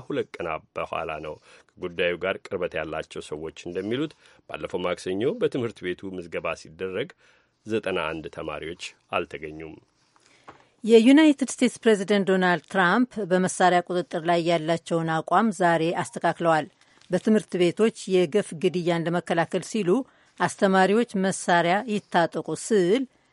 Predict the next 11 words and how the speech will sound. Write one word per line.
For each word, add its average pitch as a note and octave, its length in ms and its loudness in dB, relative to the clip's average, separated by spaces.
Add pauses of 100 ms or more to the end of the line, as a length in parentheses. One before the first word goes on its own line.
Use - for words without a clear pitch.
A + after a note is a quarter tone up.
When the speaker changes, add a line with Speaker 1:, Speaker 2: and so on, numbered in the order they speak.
(120)
Speaker 2:
በሚገባ G3+ 580 4
የሰለጠኑ F#3 680 0
ሃያ G3+ 240 2
ከመቶ E3+ 360 -4
የሚሆኑ E3 480 0 (100)
አስተማሪዎችን E3 760 -2
ማለቴ D#3 400 -4
ነው D#3 140 -4
ብለዋል። C#3 360 0 (600)
ትራምፕ F#3 340 4
አያይዘውም E3+ 600 2